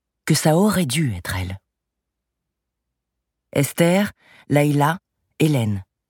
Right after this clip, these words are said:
Elles se connaissent depuis toujours. Aujourd'hui, l'une d'elles est couchée dans cette boîte scellée. Les deux qui restent la regardent s'enfoncer dans la fosse, comme si à l'intérieur, il y avait un peu d'elle-même.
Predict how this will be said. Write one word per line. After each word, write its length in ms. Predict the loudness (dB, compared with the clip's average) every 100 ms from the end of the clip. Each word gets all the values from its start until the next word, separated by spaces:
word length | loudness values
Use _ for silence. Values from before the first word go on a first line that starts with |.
| _ _ _ _
Elles 180 | -2 -2
se 160 | -2 -4
connaissent 420 | 0 0 0 -2
depuis 300 | -6 -6 -8
toujours. 500 | -6 -4 -4 -8 -12 _ _ _ _ _ _ _ _ _
Aujourd'hui, 580 | 0 2 0 2 0 0 _ _ _ _
l'une 280 | 2 4 4
d'elles 260 | 2 2 0
est 120 | -2
couchée 320 | -6 -6 -4
dans 160 | -2 -2
cette 220 | -4 -6
boîte 300 | -2 -4 -4
scellée. 380 | -6 -4 -4 -8 _ _ _ _ _ _ _ _ _
Les 120 | -4 0
deux 140 | 0
qui 180 | 0 0
restent 340 | 0 0 -2
la 180 | -2 0
regardent 420 | 0 0 0 -2
s'enfoncer 640 | -2 -2 -2 -4 -2 -2
dans 100 | 0
la 120 | 0 -2
fosse, 460 | -4 -6 -6 -10 -18 -20 -4
comme 180 | 0 0
si 240 | 0 -2
à 60 | 0
l'intérieur, 760 | 0 0 -2 0 0 0 -2 -8 _ _ _ -4
il 160 | 0
y 100 | 0
avait 240 | 0 0 0
un 120 | 0
peu 160 | -2 -4
d'elle-même. 560 | -2 -2 -2 -4 -8